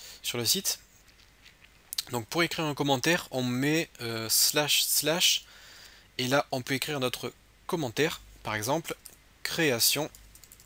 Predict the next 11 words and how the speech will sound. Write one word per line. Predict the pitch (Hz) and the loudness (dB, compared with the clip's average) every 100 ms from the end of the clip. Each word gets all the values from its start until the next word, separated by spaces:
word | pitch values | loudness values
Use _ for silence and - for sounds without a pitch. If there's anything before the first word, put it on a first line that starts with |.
| - - - | -20 -20 -18
de | 123 131 139 - 117 | -8 -6 -6 -8 -6
la | 127 135 - | -4 -6 -8
fenêtre. | - - 127 110 - - - - - - - - - - - - - - - - - - - | -8 -6 -4 -6 -10 -12 -20 -20 -20 -20 -20 -20 -20 -20 -20 -20 -20 -20 -20 -18 -16 -16 -8
Huit | 123 135 | -2 2
cents | - 139 - - - - | 4 2 -2 -16 -20 -10
par | - 123 - - - - - - - | -2 -2 -2 -14 -20 -20 -20 -16 -2
six | - 127 | -2 0
cents. | - - - - - - - - - - - - - - - - - - - | -4 -6 -20 -20 -16 -16 -18 -20 -18 -18 -18 -20 -20 -20 -20 -16 -14 -12 -2
Là | 131 135 | 2 4
c'est | 127 - 135 127 - - - - - - - - - - - - - - - | 4 4 2 -2 -10 -20 -20 -20 -18 -18 -18 -20 -20 -20 -20 -20 -20 -16 -4
tant | 156 151 | -2 -2